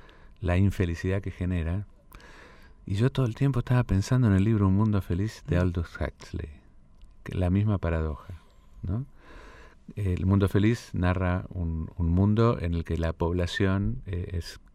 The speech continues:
genéticamente creada y en donde el control social se da por la vía de somníferos o de calmantes que son inoculados a la población.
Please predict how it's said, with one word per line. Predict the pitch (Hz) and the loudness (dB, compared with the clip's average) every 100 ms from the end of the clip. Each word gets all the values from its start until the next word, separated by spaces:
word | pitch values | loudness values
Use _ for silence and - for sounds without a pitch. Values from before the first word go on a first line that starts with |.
| - | -20
genéticamente | - 92 90 87 87 85 82 85 | -6 -2 -2 -2 -4 -4 -6 -6
creada | 92 101 101 98 120 - - - - - - - - - | -4 -2 -2 -2 -4 -8 -20 -20 -20 -20 -20 -20 -18 -2
y | 95 | 2
en | 98 | 4
donde | 101 107 110 120 - | 4 4 4 4 2
el | 101 95 | 0 0
control | 95 90 117 135 | -2 0 2 2
social | - 113 - 110 110 | 0 -4 0 0 0
se | - | -2
da | 95 98 | -2 -2
por | 101 | -2
la | 95 90 | -2 0
vía | 92 95 98 117 - | 2 2 2 -2 -6
de | - 95 101 | -4 -2 -2
somníferos | 107 139 143 131 123 123 120 - | -2 -2 2 4 2 0 -2 -2
o | |
de | 92 | -2
calmantes | 90 101 123 107 101 110 | 0 0 2 0 -2 -6
que | - | -2
son | - 107 117 | 0 2 0
inoculados | 113 107 107 110 123 123 107 | -2 -4 0 2 2 2 0
a | |
la | 95 | -4
población. | 90 82 82 - 78 | -2 -4 -6 -8 -14